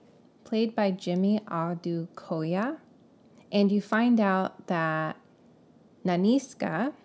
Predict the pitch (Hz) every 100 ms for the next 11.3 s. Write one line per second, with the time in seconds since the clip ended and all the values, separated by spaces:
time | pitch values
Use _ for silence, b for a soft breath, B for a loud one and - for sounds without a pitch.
0 | _ _ _ _ - 190 175 - 185 170
1 | 170 196 196 156 160 - 170 170 165 160
2 | 165 175 - 190 180 160 156 165 - 156
3 | 147 143 147 160 143 - 151 151 151 147
4 | 143 143 139 143 160 156 170 175 - B
5 | B B B B B - 175 156 - -
6 | - - - 175 185 180 175 - 226 254
7 | 190 151 156 170 190 - - 180 160 156
8 | 175 - 139 - - - - - - -
9 | - - 202 - - 214 160 143 185 -
10 | _ _ _ _ - - 165 185 180 -
11 | 147 147